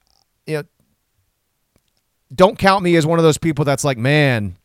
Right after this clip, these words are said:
Oklahoma's underachieving, therefore maybe Lon Kruger's days here need to be numbered." I haven't given that enough thought yet, and honestly, I'm, I'm kind of to the point where I'm, I'm more indifferent than, "Oh my gosh, let's make a move."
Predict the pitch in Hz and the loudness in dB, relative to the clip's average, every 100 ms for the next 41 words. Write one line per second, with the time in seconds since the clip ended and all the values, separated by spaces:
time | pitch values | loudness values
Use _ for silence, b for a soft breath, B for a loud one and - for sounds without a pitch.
0 | _ _ _ _ - - _ - 170 165 | _ _ _ _ -20 -20 _ -6 -4 0
1 | 170 160 135 151 156 139 - 156 156 143 | 0 0 0 -2 0 -2 -2 -2 -2 0
2 | 135 131 127 - _ _ 117 147 143 - | -2 -4 -8 -12 _ _ -4 0 0 -2
3 | 135 127 127 123 117 120 143 135 135 123 | -2 0 0 -2 -6 -8 -6 -4 -2 2
4 | 139 131 147 139 131 104 127 135 135 139 | 2 0 -6 -6 -4 -4 -4 -2 -2 -4
5 | 131 120 123 110 120 135 147 139 175 220 | -6 -6 -6 -6 -6 -2 0 2 2 2
6 | 185 147 156 147 143 143 127 135 127 - | 0 -4 -2 0 0 0 0 -2 -4 -4
7 | 127 143 143 151 131 135 151 - 151 135 | -2 -2 0 -2 -2 -4 -4 -4 -4 -4
8 | 135 113 b b b 156 151 - 208 220 | -4 -10 b b b -10 -8 -6 -4 -4
9 | 180 - 196 185 175 202 170 165 147 143 | -6 -8 -6 -4 -4 -4 -2 -2 -4 -6
10 | 151 147 160 180 180 156 143 127 147 - | -8 -6 -2 0 0 -4 -6 -2 -2 0
11 | 147 113 107 - _ _ _ _ - 123 | -2 -2 -6 -16 _ _ _ _ -8 0
12 | 143 139 127 123 - 151 151 135 139 139 | 2 2 -2 -6 -2 0 2 2 2 0
13 | 127 135 135 139 127 123 139 135 127 110 | 0 -4 -2 -2 -2 2 2 4 0 -4